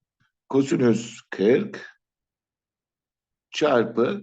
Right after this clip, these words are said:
sinüs otuz oldu. Peki, şimdi devam edelim arkadaşlar.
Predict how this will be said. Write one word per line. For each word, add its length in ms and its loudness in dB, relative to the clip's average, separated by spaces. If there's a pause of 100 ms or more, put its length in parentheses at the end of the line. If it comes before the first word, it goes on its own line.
(100)
sinüs 760 -4 (120)
otuz 320 -10
oldu. 280 -20 (2000)
Peki, 400 -2 (200)
şimdi 400 -4
devam 240 2
edelim 300 4
arkadaşlar. 760 -4